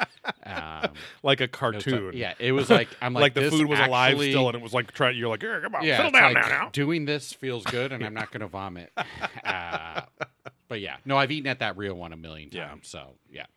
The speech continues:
Speaker 1: that's always on the list. The Cosmo, like, uh, Flatmaster says, always good. The, uh,
Speaker 2: Mm-hmm.
Speaker 1: 'cause Ding Dong Bundy, Flatmaster, and myself were there for New Year's when the Wicked Spoon at the Cosmo,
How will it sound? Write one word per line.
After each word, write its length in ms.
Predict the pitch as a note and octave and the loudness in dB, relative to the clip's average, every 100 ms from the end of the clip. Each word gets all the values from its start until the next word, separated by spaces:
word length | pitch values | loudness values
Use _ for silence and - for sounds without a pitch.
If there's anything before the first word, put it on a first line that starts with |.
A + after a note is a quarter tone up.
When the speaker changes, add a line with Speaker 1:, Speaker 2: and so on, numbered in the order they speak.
| - | -16
Speaker 1:
that's 200 | E2 - | -14 -12
always 240 | E2+ E2 | -14 -14
on 80 | E2 | -16
the 80 | D#2+ | -16
list. 240 | E2+ - | -16 -14
The 100 | G#2+ | -12
Cosmo, 420 | - G#2 F#2+ F#2+ | -8 -8 -8 -10
like, 260 | F#2 F2 - | -12 -12 -14
uh, 300 | F2+ F2 E2+ | -16 -14 -14
Flatmaster 540 | D#2+ - F2 F2 E2 F2 | -16 -16 -16 -16 -18 -18
says, 240 | - E2+ | -16 -18
always 380 | D2+ F2 E2+ D#2+ | -16 -14 -14 -14
good. 180 | G2 E2+ | -16 -12
The, 200 | G2+ F#2+ | -10 -8
uh, 180 | E2 D#2 | -8 -10
Speaker 2:
Mm-hmm. 320 | F#2+ F#2 F2 F2 _ _ _ | -12 -16 -18 -20 _ _ _
Speaker 1:
'cause 320 | - G2+ - - _ - | -10 -10 -12 -20 _ -6
Ding 160 | C3+ | -6
Dong 200 | C#3 C3 | -4 -8
Bundy, 580 | G#2+ A#2 A#2+ A#2+ A#2+ A#2 _ _ _ _ _ _ | -6 -6 -6 -10 -12 -16 _ _ _ _ _ _
Flatmaster, 1000 | - A2+ A2+ - A2+ A2 - A2 G#2 G2+ | -14 -8 -8 -8 -12 -12 -14 -14 -12 -14
and 120 | - F2 | -16 -16
myself 760 | E2+ - - - F#2+ D#2+ D2 _ | -16 -18 -18 -12 -12 -12 -16 _
were 120 | G#2 | -12
there 200 | F#2+ F#2+ | -8 -8
for 220 | F2+ F#2 | -10 -14
New 240 | E2+ G#2 F3 | -12 -8 -6
Year's 480 | D3 G2 F#2 F2 - _ _ _ _ | -4 -6 -8 -14 -20 _ _ _ _
when 160 | G#2+ G2+ | -12 -10
the 80 | F2 | -8
Wicked 360 | A2 - F#2+ | -10 -10 -12
Spoon 300 | - A#2 G#2+ | -14 -12 -10
at 100 | G2 | -10
the 60 | G2 | -12
Cosmo, 560 | - G2+ G2 G2 F2+ | -8 -6 -6 -8 -12